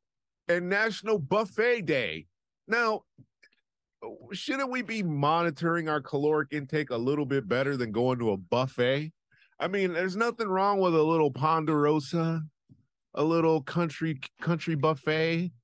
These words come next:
Old Country Buffet. What's the name of that place in L A that w-, that we used to go to with the buffet? It was Old Country Buffet, I think. Um, anyway. <laughs>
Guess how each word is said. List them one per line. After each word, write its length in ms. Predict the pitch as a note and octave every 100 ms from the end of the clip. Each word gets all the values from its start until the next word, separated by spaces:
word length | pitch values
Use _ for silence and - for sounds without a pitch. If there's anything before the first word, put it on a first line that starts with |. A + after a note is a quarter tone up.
| _
Old 280 | - F3+ F3+
Country 360 | - F3+ - E3+
Buffet. 420 | E3+ E3+ F3 F3+
What's 260 | F#3 G#3+ G3
the 60 |
name 200 | F#3 F3+
of 60 | E3
that 160 | B2+
place 280 | - A#2+ A2
in 80 | A2
L 200 | G#2+ A2
A 100 | G#2+
that 100 | G2+
w-, 280 | F#2+ E2+ F2+ G2
that 220 | G2 F#2
we 120 | F#2+
used 160 | F2+ F#2
to 60 |
go 200 | E2 E2+
to 240 | D#2+ F2+ D#2+
with 80 |
the 80 | D#2
buffet? 280 | D#2 D#2+ E2
It 40 |
was 140 | E2+ F2+
Old 260 | A2 A2+
Country 380 | - A2+ G2+ G2+
Buffet, 460 | F2+ F2 - F#2+ E2+
I 80 | D#2
think. 240 | E2+ D#2 - - - _ -
Um, 580 | G2 F#2+ F#2 F2+ F2 D#2 _ _ _ _ _ _ _ _ _ _ _
anyway. 520 | A2+ A#2 F#2+ D#2+ D2+ D2+ _ _
<laughs> 60 | -